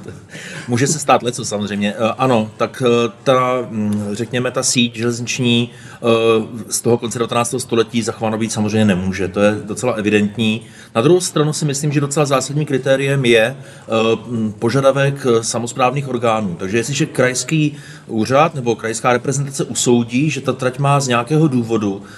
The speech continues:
a nemusí být čistě ekonomický smysl. Potom si myslím, že je nesmyslný rušit, i když nenaplňujete kritéria, o kterých tady asi pravděpodobně budeme hovořit. Takže ne, eh, nebo respektive ano, některé trati s-, budou muset rušit a jsou zrušené. Už samozřejmě ten proces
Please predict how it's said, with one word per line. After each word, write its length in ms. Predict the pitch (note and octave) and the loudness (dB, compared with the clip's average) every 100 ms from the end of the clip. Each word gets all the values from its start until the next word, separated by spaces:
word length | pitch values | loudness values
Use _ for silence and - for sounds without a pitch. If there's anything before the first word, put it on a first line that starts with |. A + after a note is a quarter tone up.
| - | -6
a 80 | A#2+ | 0
nemusí 340 | B2 C#3+ - | 0 0 -2
být 140 | C#3+ C#3 | -2 -2
čistě 280 | D3+ - | -2 0
ekonomický 600 | B2 - B2+ B2 A#2+ C3+ A#2 | 0 2 0 0 -2 0 0
smysl. 500 | A2 G2+ - A#2+ C3 - - | 0 0 4 2 2 -10 -6
Potom 260 | A#2+ C3 C3+ | -2 0 0
si 120 | C#3+ | 0
myslím, 360 | B2 - C3 B2 | -2 -2 -6 -2
že 120 | B2+ | 2
je 260 | B2 B2 A#2+ | 4 4 2
nesmyslný 420 | A#2 C3+ - C3+ | -2 -6 0 0
rušit, 280 | A2 - C#3 | 0 -4 -4
i 40 | A#2+ | -2
když 180 | A#2 | -2
nenaplňujete 600 | A#2 B2 C3+ C#3 C3+ C3 | 0 0 2 0 0 -4
kritéria, 600 | B2 G#2+ G2 A#2+ B2+ C3 - - - | -4 -4 2 2 4 0 -2 -14 -14
o 80 | A#2 | -8
kterých 240 | A2+ A#2+ | 0 0
tady 160 | A#2 B2+ | 2 -2
asi 200 | G2 B2+ | -2 -4
pravděpodobně 380 | F#2+ A2+ A#2 B2 | -2 -4 -2 0
budeme 200 | A#2 G#2+ | 0 0
hovořit. 360 | G2 G2+ F2+ | 0 -2 -2
Takže 300 | - G2 A#2+ - - - - | -6 -2 -2 -2 -8 -14 -2
ne, 340 | A2 B2+ C#3+ C#3+ | 0 0 -2 -8
eh, 40 | - A#2 A2 A2 G2 G2+ - | -4 0 2 0 -4 -10 -8
nebo 220 | G#2 - | -8 -8
respektive 240 | - A2 - | -10 -8 0
ano, 340 | B2+ C#3+ D3+ C#3+ | 2 4 0 -4
některé 280 | B2 B2 B2+ | -8 -2 0
trati 280 | B2+ B2 B2 | -2 -6 -8
s-, 100 | A2 | -4
budou 200 | G#2+ A#2 | -4 -2
muset 240 | A#2+ C3+ | -4 -2
rušit 400 | C3+ - C3+ - | -2 2 2 0
a 60 | G2+ | -6
jsou 200 | - F#2+ | -6 -4
zrušené. 400 | F2+ F2 G#2 G#2+ | -6 -4 -2 -2
Už 140 | A#2 | -2
samozřejmě 320 | A#2 A2+ A#2+ | -4 -2 0
ten 160 | A#2 A2+ | -2 -2
proces 460 | A2+ G#2+ A#2+ - | -4 -2 -2 -4